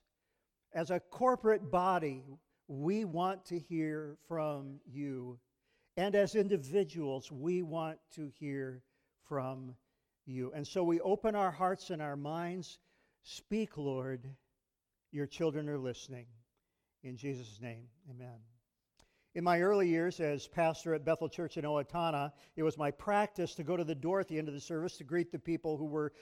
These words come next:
leaving. And there was an older lady who would go by me and always thank me for the message.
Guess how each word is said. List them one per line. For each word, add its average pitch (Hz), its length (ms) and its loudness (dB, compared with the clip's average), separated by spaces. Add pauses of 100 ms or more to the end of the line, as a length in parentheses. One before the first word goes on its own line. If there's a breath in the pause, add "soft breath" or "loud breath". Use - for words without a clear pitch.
(120)
leaving. 156 680 0 (220 loud breath)
And 165 380 0
there 226 240 6
was 220 220 4
an 208 120 2
older 262 460 4
lady 170 320 4
who 175 140 0
would 160 180 4
go 170 220 2
by 196 340 0
me 180 220 -4
and 160 280 -2 (140)
always 247 800 2
thank 208 360 0
me 196 140 -2
for 180 400 0
the 160 120 -4
message. 147 680 -6